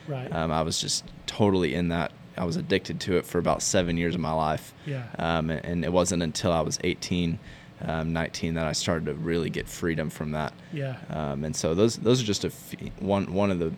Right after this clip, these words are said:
Speaker 2: many struggles I've had that the, the Lord has really delivered me from.
Speaker 1: Right.
Speaker 2: Um, but I would say, like, the moment, um, that really, you know, that I can remember, you know, not that it's about remembering a
Speaker 1: Sure.
Speaker 2: moment or anything
Speaker 1: Right.
Speaker 2: like that, you know, but, um, for me,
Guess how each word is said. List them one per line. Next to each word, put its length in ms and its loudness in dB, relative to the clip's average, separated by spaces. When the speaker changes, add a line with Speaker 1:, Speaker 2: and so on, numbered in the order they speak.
Speaker 2:
many 240 0
struggles 380 0
I've 160 2
had 240 0
that 160 -4
the, 120 -2
the 80 -4
Lord 180 2
has 140 0
really 200 2
delivered 440 0
me 100 -2
from. 400 -4
Speaker 1:
Right. 280 -6
Speaker 2:
Um, 400 0
but 100 8
I 80 12
would 140 10
say, 160 8
like, 260 8
the 100 4
moment, 540 6
um, 240 4
that 200 6
really, 320 6
you 120 0
know, 160 2
that 160 6
I 120 10
can 200 2
remember, 440 4
you 120 2
know, 100 2
not 220 6
that 120 4
it's 160 -4
about 220 4
remembering 540 2
a 100 2
Speaker 1:
Sure. 140 4
Speaker 2:
moment 240 4
or 80 2
anything 220 0
Speaker 1:
Right. 120 2
Speaker 2:
like 220 0
that, 320 2
you 100 0
know, 160 2
but, 220 2
um, 380 0
for 200 2
me, 420 8